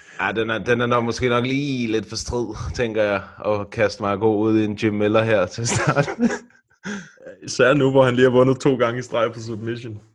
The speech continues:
Speaker 2: Eller
Speaker 1: Ja.
Speaker 2: hvad?
Speaker 1: Ja, han tabte sidst, ikke?
Speaker 2: Han tabte sidst og vandt forrige mod Clay Guida, ja. Han er også, han er også bare aktiv, Jim Miller, er sindssygt, mand. Ja. Ah, ja, ja. Men ja,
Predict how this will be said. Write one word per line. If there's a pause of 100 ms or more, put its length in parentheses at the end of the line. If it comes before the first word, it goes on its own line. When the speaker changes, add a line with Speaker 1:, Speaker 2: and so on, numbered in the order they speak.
(180)
Speaker 2:
Eller
Speaker 1:
Ja.
Speaker 2:
hvad? (500)
Speaker 1:
Ja,
han
tabte
sidst,
ikke?
Speaker 2:
Han
tabte
sidst
og
vandt
forrige
mod
Clay
Guida,
ja. (380)
Han
er
også, (140)
han
er
også
bare
aktiv, (200)
Jim
Miller,
er
sindssygt,
mand. (1160)
Ja. (320)
Ah,
ja,
ja. (420)
Men
ja,